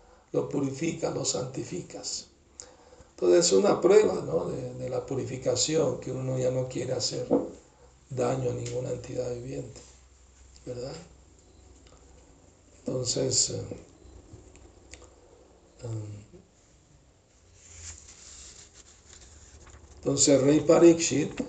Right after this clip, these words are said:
¿no? Em, cuando escuchó la noticia, se desapegó de todo,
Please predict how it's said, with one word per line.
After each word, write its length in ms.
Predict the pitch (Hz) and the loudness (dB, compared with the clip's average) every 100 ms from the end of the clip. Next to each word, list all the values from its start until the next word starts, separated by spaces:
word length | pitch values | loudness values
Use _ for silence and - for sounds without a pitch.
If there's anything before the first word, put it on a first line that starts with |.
| - - 165 | -10 -16 -10
¿no? 100 | 139 160 170 - - - - - - - - - 160 131 131 - - - - - - - - - - - - - - - - - - | -8 -10 -14 -20 -20 -20 -20 -20 -20 -20 -20 -20 -18 -16 -18 -20 -20 -20 -20 -20 -20 -20 -20 -20 -20 -20 -20 -20 -20 -20 -20 -20 -16
Em, 440 | 120 117 110 110 117 - - - - - - - - - - - - - - - - | -10 -6 -6 -8 -10 -14 -20 -20 -20 -20 -20 -20 -20 -20 -20 -20 -20 -20 -20 -20 -2
cuando 320 | 131 139 139 | 0 2 2
escuchó 680 | - - 139 - - 262 254 | 0 0 -2 0 8 12 12
la 180 | 220 151 | 12 6
noticia, 720 | 143 - - 208 - 254 240 - - - - - _ - _ | 2 2 -2 0 2 2 -4 -8 -14 -20 -20 -20 _ -20 _
se 220 | - 127 | -4 2
desapegó 840 | 127 120 127 120 - 123 123 139 147 | 4 4 2 0 0 0 2 2 2
de 140 | - | 0
todo, 400 | - 160 - | 0 -2 -4